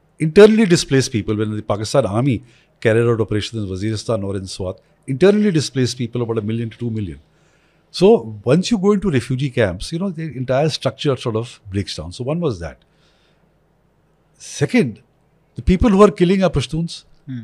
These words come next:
Speaker 1: Those being killed are Pashtuns. It is,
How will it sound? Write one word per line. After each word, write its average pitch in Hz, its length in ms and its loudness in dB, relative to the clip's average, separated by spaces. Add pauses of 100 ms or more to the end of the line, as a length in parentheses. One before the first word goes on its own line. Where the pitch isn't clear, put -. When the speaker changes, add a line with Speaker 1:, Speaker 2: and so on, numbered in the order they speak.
Speaker 1:
Those 175 240 8
being 185 220 4
killed 196 260 6
are 185 80 8
Pashtuns. 143 600 -2 (1040)
It 147 120 -2
is, - 560 0